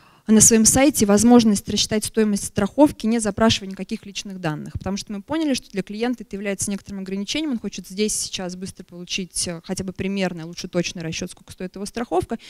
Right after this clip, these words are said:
не оставляя при этом там номер телефона, имейл или что бы то ни было ещё,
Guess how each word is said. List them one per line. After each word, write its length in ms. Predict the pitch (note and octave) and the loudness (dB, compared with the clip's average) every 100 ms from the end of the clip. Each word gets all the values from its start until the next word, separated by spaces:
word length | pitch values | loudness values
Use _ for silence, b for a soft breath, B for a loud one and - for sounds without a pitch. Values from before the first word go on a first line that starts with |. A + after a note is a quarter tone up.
| B | B
не 140 | A#3 A#3+ | 0 2
оставляя 440 | - A3+ A3+ G3+ | 2 2 2 2
при 180 | - F#3+ | 2 2
этом 440 | F#3+ E3+ D#3 D#3+ | 0 -4 -14 -14
там 160 | D#3+ D#3+ | -16 -12
номер 220 | F#3 E3 | -12 -12
телефона, 480 | - E3+ C4 C4 E3+ | -14 -12 -6 -4 -4
имейл 240 | F#3 A3 | -2 -4
или 100 | F3+ | -4
что 160 | E3+ F#3+ | -10 -14
бы 80 | F#3 | -16
то 160 | - | -12
ни 60 | F#3+ | -12
было 160 | F#3 | -10
ещё, 300 | F#3 - D#3+ | -8 -8 -8